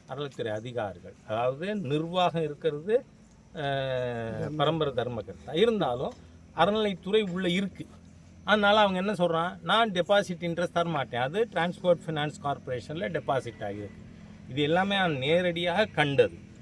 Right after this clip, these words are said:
அப்போ மு-, எவ்வளவு டெபாசிட் இருக்குன்னு கேட்டேன். மூணு கோடி பத்து லட்சம்.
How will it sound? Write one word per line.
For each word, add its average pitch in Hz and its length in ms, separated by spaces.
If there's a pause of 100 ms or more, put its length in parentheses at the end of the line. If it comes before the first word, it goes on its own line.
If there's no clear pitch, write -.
(340)
அப்போ 165 580 (300)
மு-, 202 140
எவ்வளவு 214 400
டெபாசிட் 175 540
இருக்குன்னு 127 380
கேட்டேன். 101 340 (560)
மூணு 240 460
கோடி 180 280
பத்து 113 360
லட்சம். 104 400